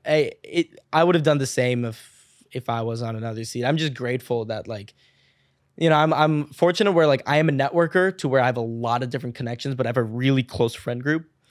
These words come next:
right? I really only have, like, w-, one or two friends from college to this day, right? And it's funny, like, he's one of my closest friends. I'm, like, flying to Nashville. He lives in the Nashville area.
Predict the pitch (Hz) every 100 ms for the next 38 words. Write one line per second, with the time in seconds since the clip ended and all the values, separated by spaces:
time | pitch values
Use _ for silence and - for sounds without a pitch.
0 | _ 127 123 - 160 214 233 180 143 127
1 | 113 104 - _ _ _ - 107 _ -
2 | _ - 113 85 78 101 120 117 117 113
3 | 113 - 107 - 98 92 110 107 - -
4 | - - - 104 - 95 82 - 98 98
5 | 107 - 120 113 110 110 - - _ 127
6 | 120 127 117 - 120 123 127 - 110 113
7 | 110 107 - - 143 120 123 120 113 107
8 | - 110 117 113 113 110 110 107 - 110
9 | 107 101 107 113